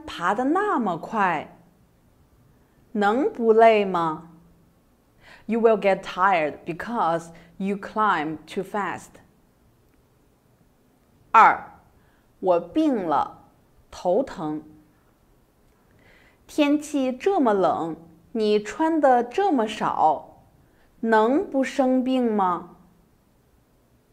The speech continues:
三，你怎么打篮球打得这么好？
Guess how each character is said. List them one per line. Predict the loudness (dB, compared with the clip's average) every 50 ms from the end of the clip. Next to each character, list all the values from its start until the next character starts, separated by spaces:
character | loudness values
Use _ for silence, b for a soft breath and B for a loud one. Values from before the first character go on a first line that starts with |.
| _ _ _ _ _ _ _ _ _ _ _ _ _ _ _ _ _ _ _ _ _ _ _ _ _ _ _ _ _ _ _ _ _ _ _ _ _ b b b b b b b b _
三， | -20 -2 0 2 2 2 0 -6 -14 -20 -20 _ _ _ _ b b b b b b _
你 | 0 0 0
怎 | 0 2 2 2 2
么 | 4 2 2 2 2
打 | 0 -2 -2 0 0 0
篮 | 0 0 0 0 0 -2
球 | -4 -4 -2 0 2 2 4 2 0
打 | -2 -2 -2 -2 -2 -2 -2
得 | -2 -2
这 | 0 0 0 0 2 0
么 | 0 -2
好？ | -2 -6 -8 -8 -8 -6 -2 -2 -4 -4 -4 -12 -20 _